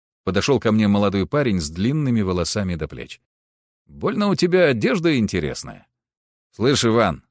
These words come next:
оставь его в покое», тут же оттолкнул его от меня другой парень. «Не тебе лезть к нему в душу, и уж тем более не перед тобой ему отчитываться.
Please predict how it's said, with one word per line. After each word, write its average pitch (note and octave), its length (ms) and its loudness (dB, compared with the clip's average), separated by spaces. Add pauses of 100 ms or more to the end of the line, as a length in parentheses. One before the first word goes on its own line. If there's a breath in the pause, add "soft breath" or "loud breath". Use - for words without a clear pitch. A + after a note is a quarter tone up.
(360)
оставь C3 400 2
его B2 280 4
в - 80 -16
покое», G2 580 0 (240)
тут A2+ 220 2
же F#2+ 160 2
оттолкнул G#2 520 0
его F2+ 280 2
от D#2+ 120 -2
меня F#2+ 240 0
другой E2+ 380 -2
парень. - 340 -8 (540)
«Не G#3 100 0
тебе D3 360 4
лезть A#2+ 300 2
к - 60 -4
нему G2 240 2
в E2 60 -4
душу, G2+ 340 -2
и C#2 60 -8
уж D2 180 -8
тем G#2 200 2
более C3 360 4
не G2+ 140 4
перед G#2 300 0
тобой A2 340 2
ему F#2+ 200 0
отчитываться. D2 720 -8